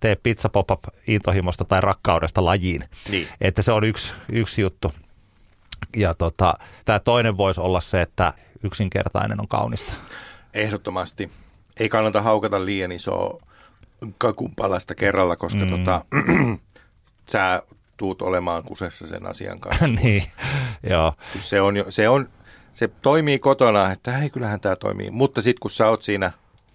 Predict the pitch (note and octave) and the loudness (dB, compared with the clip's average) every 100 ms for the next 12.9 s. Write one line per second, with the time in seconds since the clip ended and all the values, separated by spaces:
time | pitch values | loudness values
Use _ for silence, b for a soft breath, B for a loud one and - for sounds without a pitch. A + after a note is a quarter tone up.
0 | B B B B - F#2+ F2+ - F3 D3+ | B B B B -4 -2 -2 0 0 0
1 | - - A#2+ A#2 - A2+ G#2+ G2+ F#2+ F#2+ | -4 -2 2 2 2 2 4 2 -2 -4
2 | F2+ F#2 F#2 - F#2+ - - F#2 F#2+ - | -2 -2 -2 -4 -4 -4 -2 -2 -4 -8
3 | F#2 - F2+ F2 - E2+ - b b - | -8 -4 -4 -4 -6 -8 -12 b b 0
4 | G#2 G2+ F#2 G2 G#2 - F#2 F#2 F#2+ F#2+ | 2 4 4 6 4 0 -4 -4 -4 0
5 | E2+ F2 F#2 F2+ G2 A2+ - F2+ D#2+ D#2 | 0 -2 -8 -2 0 0 0 -6 -6 -10
6 | - _ b b b - G#2 G2 G2+ F#2 | -14 _ b b b -4 2 4 4 2
7 | F2 F2 F2+ - F2 F2 F#2+ B2 G#2+ F#2 | 0 -4 -6 -4 -4 -2 2 2 2 2
8 | F2+ F2 - E2+ G2 - - - _ B | 0 -4 -6 -2 0 0 -6 -10 _ B
9 | B B B D2+ D2+ D2 - F#2 G2 G2 | B B B -2 0 0 0 0 2 2
10 | G2+ G2 G#2+ - F#2 - _ _ _ G2 | 2 0 -2 0 -2 -2 _ _ _ -12
11 | F#2 F#2+ - G2 F2 - G2 - - F#2 | -10 -8 -4 -2 -2 -6 -14 -14 -16 -18
12 | F#2+ - - - _ - - D#2 | -20 -20 -20 -20 _ -10 -2 -2